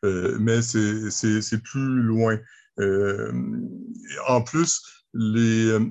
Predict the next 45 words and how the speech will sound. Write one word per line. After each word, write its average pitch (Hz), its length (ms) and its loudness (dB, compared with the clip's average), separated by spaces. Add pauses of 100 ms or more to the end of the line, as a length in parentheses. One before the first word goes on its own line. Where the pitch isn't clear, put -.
(160)
les 117 180 2
deux 143 300 2
ports 165 240 2
d'embarquement 120 640 0
pétrolier 117 480 -2
russes 139 320 0
sont 117 220 -2
des 110 140 0
ports 131 280 0
en 113 160 2
eau 127 160 2
peu 156 180 -4
profonde, 123 460 -2
n'accueillent 117 360 -2
pas 175 120 -8
des 135 160 -6
très, 139 220 -2
très 127 200 -4
grands 123 220 0
bateaux. 120 400 -4 (400)
Euh, 104 120 4
les, 104 320 2
les 107 180 0
super 147 440 0
pétroliers 113 480 0
de 147 60 -10
très 117 200 0
grande 131 240 0
capacité 117 540 -4
peuvent 120 240 -4
pas 120 120 -2
s'y 120 180 -4
rendre. 110 260 -4 (380)
Alors, 113 180 0
si 127 180 -2
t'exportes 151 480 0
beaucoup, 127 520 0 (340)
euh, 107 420 2
il 107 140 -2
faut 139 400 -2
prendre 135 240 0
des 135 80 0
pétroliers 117 520 -2
plus 120 200 -4
petits. 165 420 -4